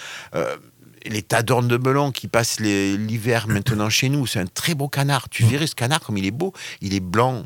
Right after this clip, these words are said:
Speaker 1: marron et noir de façon tranchée avec un bec rouge orange magnifique. Que, ah, ah, avant, j'ai, j'ai su la petite histoire, avant, ils faisaient les petits,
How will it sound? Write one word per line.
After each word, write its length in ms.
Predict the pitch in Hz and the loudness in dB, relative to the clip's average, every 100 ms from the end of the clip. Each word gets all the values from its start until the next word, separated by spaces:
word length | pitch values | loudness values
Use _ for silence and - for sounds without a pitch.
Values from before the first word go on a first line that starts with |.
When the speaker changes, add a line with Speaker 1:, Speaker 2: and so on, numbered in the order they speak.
| - | -8
Speaker 1:
marron 540 | 92 117 110 113 104 - | 2 4 4 0 -2 -4
et 100 | 110 | -2
noir 380 | 104 104 110 131 - - | 0 0 -4 -8 -16 -14
de 80 | 95 | -8
façon 340 | 101 101 101 92 | -4 -4 -4 -4
tranchée 460 | - 104 90 - | -4 -2 0 2
avec 160 | 107 - | 0 0
un 80 | 90 | -2
bec 260 | 85 95 | 0 -2
rouge 380 | - - 123 95 | -4 -6 -4 -2
orange 340 | 85 104 110 85 | -2 0 -2 -4
magnifique. 760 | 87 104 160 143 104 151 - - - - | -2 2 2 2 -2 -6 -10 -14 -20 -10
Que, 60 | - - | -8 0
ah, 180 | 98 101 - - - | 0 0 -4 -12 -2
ah, 160 | 95 - | -2 0
avant, 480 | 120 117 127 165 294 _ - - | 0 2 4 2 -2 _ -12 -6
j'ai, 240 | 107 98 95 | -2 -2 -2
j'ai 220 | 92 98 | -2 -4
su 200 | - 139 | -2 -2
la 240 | 104 98 | 0 0
petite 200 | - 101 | -2 -4
histoire, 300 | 101 - 147 | -4 0 2
avant, 240 | 120 120 165 | 2 2 0
ils 120 | 131 | 0
faisaient 280 | - 131 123 | -2 0 0
les 100 | 110 | -2
petits, 480 | - 131 - 135 | -2 -4 -2 -4